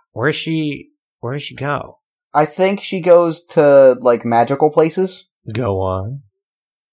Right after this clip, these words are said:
Speaker 2: Like, other, like, other worlds, like, fantasy worlds.
Speaker 1: That's so
Speaker 2: Yeah.
Speaker 1: fucking cool. That's so fucking cool. Uh, oh, and I think that's what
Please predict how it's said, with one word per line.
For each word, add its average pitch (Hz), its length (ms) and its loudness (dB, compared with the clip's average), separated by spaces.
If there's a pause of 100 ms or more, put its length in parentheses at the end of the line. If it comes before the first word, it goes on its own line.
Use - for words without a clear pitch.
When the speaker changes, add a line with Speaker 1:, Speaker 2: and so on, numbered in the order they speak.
(140)
Speaker 2:
Like, 139 580 0
other, 143 480 2
like, 135 340 0 (100)
other 165 260 4
worlds, 180 380 2
like, 156 140 0
fantasy 160 440 -2
worlds. 120 500 -6 (400)
Speaker 1:
That's 180 220 -8
so 180 100 -10
Speaker 2:
Yeah. 208 220 4
Speaker 1:
fucking - 140 -12
cool. 196 340 -4
That's - 180 -10
so 196 100 -4
fucking 185 380 -4
cool. 226 380 -2 (500)
Uh, 208 220 -2
oh, 277 320 4
and 175 140 0
I 208 60 2
think 220 240 0
that's 175 200 0
what 175 140 -2